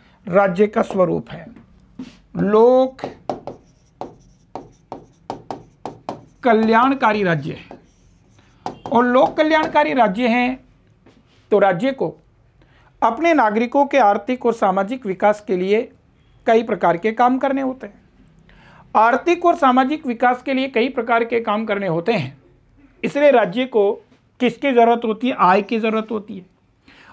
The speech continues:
और राज्य आय प्राप्त करने के लिए अपनी जनता पर विभिन्न प्रकार के क्या लगाता है? कर लगाता है। ठीक है साहब, इससे तो आय हो गई। अब ऐसा थोड़ी कि जनता के ऊपर जो आय लगाई गई उसको खजाना भरने के लिए कि हाँ ठीक है दबा के बैठ जाओ,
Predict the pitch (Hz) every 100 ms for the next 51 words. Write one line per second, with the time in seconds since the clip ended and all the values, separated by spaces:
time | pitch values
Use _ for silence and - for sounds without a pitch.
0 | - 247 277 262 262 349 240 285 285 262
1 | 262 247 240 240 240 226 262 339 - 240
2 | 208 202 196 220 220 196 190 233 247 214
3 | 214 214 220 214 220 208 202 190 208 214
4 | 214 190 190 180 175 - - _ _ _
5 | _ _ _ - 214 220 233 208 208 -
6 | _ _ _ _ - 196 - 220 208 160
7 | 151 180 214 202 - _ _ _ _ _
8 | _ _ _ _ - _ - - - 226
9 | 240 240 294 285 311 330 330 226 226 240
10 | 247 262 254 254 220 240 240 214 220 220
11 | 226 240 220 233 214 202 202 196 180 190
12 | 208 208 196 226 208 180 180 165 220 233
13 | 190 185 180 175 175 156 113